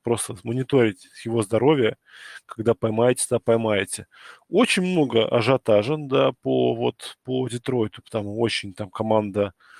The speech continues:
концовочкой всем понравилась. Вот, соответственно, ну и главный,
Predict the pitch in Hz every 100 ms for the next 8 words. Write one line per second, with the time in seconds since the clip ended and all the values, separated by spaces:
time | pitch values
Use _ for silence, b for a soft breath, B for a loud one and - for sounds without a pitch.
0 | B B _ 127 117 127 117 - 104 -
1 | 117 113 120 110 107 113 160 220 - 127
2 | 127 123 - - 147 - 123 165 147 117
3 | 143 165 123 101